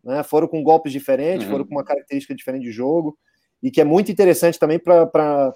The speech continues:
Speaker 1: pra gente aplicar pra essas situações de dificuldade, né? Pra bola quebrada, pro bloqueio triplo,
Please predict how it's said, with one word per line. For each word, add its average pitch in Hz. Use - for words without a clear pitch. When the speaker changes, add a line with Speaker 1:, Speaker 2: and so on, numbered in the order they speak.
Speaker 1:
pra 143
gente 147
aplicar 147
pra 156
essas 170
situações 170
de 175
dificuldade, 156
né? 165
Pra 131
bola 147
quebrada, 143
pro 143
bloqueio 139
triplo, 147